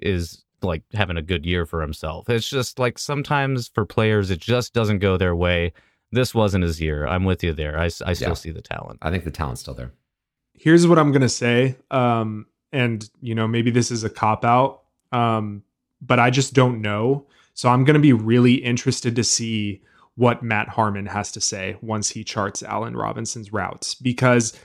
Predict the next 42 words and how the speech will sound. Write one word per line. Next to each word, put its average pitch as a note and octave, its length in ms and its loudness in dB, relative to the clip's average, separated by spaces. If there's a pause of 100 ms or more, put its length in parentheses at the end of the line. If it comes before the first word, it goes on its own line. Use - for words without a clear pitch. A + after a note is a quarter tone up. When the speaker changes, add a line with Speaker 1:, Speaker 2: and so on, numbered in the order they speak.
(180)
Speaker 3:
Allen D#3 260 6
Robinson C#3+ 460 6
has A#2+ 160 0
been A#2+ 140 2
a A#2+ 60 4
reception A2+ 640 -2
perception G2+ 560 -6
star, F#2 600 -4 (360)
you B2 140 2
know? G#2 340 0 (200)
Um, A#2 380 2 (300)
so C#3 440 6 (260)
if C#3 140 0
there's D3+ 220 8
been D3 200 4
a D#3 40 6
little D3 240 8
bit D#3 140 6
of C#3 80 6
a B2+ 80 6
fall B2+ 440 2
off, D3+ 480 2
you C3 140 2
know, B2+ 280 4
we'll C3+ 260 6
see D3+ 560 6 (300)
what C3 380 2
Matt C3 240 0
Harmon B2 380 0
kind A#2+ 200 -2
of G#2+ 80 -6
thinks A#2+ 300 -4
of B2+ 120 -6
that, D3+ 440 0 (100)
uh, A#2 180 2
whether A#2+ 300 4
that's A2+ 220 0
due B2+ 180 6
to D3+ 80 8
injury C3 580 4
or B2+ 120 6
whatever. A#2+ 540 4